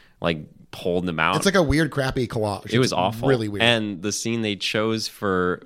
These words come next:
Speaker 1: for Puss in Boots, they chose two moments. One was him licking his, his area, naughty area.
Speaker 2: That cat dick.
Speaker 1: Second was him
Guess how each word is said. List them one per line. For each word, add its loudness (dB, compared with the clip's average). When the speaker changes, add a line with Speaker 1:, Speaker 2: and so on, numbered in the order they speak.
Speaker 1:
for -2
Puss -2
in 0
Boots, 2
they 0
chose 0
two 2
moments. 2
One 2
was 0
him 0
licking 0
his, -2
his -2
area, 2
naughty 0
area. 0
Speaker 2:
That 2
cat 2
dick. -2
Speaker 1:
Second -2
was -4
him -4